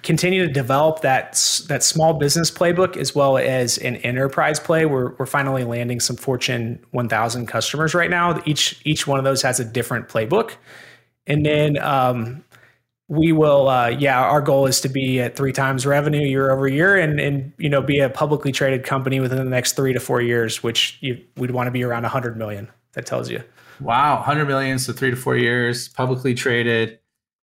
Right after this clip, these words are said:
Speaker 2: That's awesome, man. Um, all right, well, I guess from your perspective, you came from the corporate world, you're in the startup world right now.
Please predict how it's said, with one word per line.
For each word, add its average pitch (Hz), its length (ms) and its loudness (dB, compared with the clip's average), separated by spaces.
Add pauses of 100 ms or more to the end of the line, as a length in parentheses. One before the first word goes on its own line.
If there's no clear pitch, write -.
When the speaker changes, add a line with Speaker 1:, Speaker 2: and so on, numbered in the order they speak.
(200)
Speaker 2:
That's 120 160 -2
awesome, 117 360 -4
man. 92 280 -8 (680)
Um, 113 460 -2 (1500)
all - 60 0
right, 190 320 0
well, 180 340 2 (1040)
I 151 80 0
guess - 480 0 (100)
from 156 220 2
your 165 80 4
perspective, 135 880 0 (640)
you 127 120 -2
came 147 220 0
from 143 160 -2
the 139 80 0
corporate 123 380 0
world, 117 440 0 (520)
you're 117 160 0
in 139 240 -2
the 135 80 0
startup 120 440 0
world 113 460 0 (160)
right 113 260 -2
now. 104 440 -2